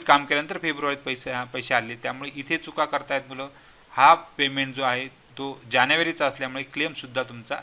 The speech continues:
जानेवारीचाच होणार आहे. फेब्रुवारीचा क्लेम मार्चच्या पेमेंटनुसार होतो, तर जानेवारीचा, अ,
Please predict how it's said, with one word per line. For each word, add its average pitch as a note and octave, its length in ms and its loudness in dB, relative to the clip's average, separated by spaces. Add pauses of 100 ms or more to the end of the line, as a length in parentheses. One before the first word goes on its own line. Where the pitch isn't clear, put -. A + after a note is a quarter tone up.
(140)
जानेवारीचाच A2+ 600 -8
होणार G#2+ 240 -12
आहे. G2 200 -10 (640)
फेब्रुवारीचा D#3+ 580 4
क्लेम D3+ 240 -2 (480)
मार्चच्या C#3 400 4
पेमेंटनुसार D3 560 -4
होतो, B2 340 -12 (400)
तर B2 60 -12
जानेवारीचा, C#3+ 640 2 (560)
अ, A#2+ 260 -6